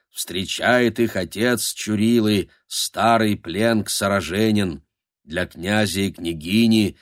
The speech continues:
отворяет он золотые ворота, князьям и боярам отворяет хрустальные, дружинникам достались ворота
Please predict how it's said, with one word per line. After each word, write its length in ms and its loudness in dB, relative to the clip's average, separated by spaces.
отворяет 840 0
он 200 0
золотые 920 0
ворота, 640 2
князьям 800 2
и 60 4
боярам 680 4
отворяет 640 2
хрустальные, 1160 0
дружинникам 1040 2
достались 680 0
ворота 640 -2